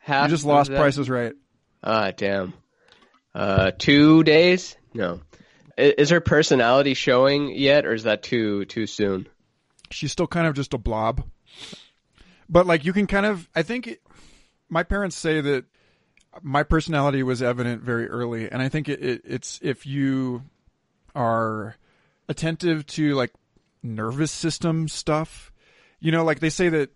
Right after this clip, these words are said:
Speaker 2: they say that they can kinda tell in advance whether a kid's autistic because everything is too intense for them.
Speaker 1: Ah.
Speaker 2: And so they avoid eye contact and, like, that kind of thing.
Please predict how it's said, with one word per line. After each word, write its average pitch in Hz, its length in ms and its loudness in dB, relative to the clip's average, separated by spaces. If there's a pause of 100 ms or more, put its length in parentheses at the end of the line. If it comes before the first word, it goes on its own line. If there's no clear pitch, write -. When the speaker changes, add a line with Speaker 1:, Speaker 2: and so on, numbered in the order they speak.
Speaker 2:
they 143 100 -4
say 160 140 -4
that 147 160 -4
they 143 100 -4
can 143 160 -10
kinda 147 220 -6
tell 131 360 -2
in 131 80 -2
advance 120 480 -4
whether 127 260 -2
a 117 40 -6
kid's 120 240 -8
autistic 120 680 -6
because 123 300 -4
everything 131 340 -4
is 117 120 -6
too 131 180 -4
intense - 680 -8
for 156 160 -6
them. 143 260 -2
Speaker 1:
Ah. 107 580 2
Speaker 2:
And 139 120 -2
so 170 120 0
they 156 120 2
avoid 139 420 -2
eye 123 140 0
contact 131 680 -6
and, 127 140 -8
like, 120 140 -8
that 127 160 -4
kind 135 120 -4
of 135 80 -6
thing. 139 360 -6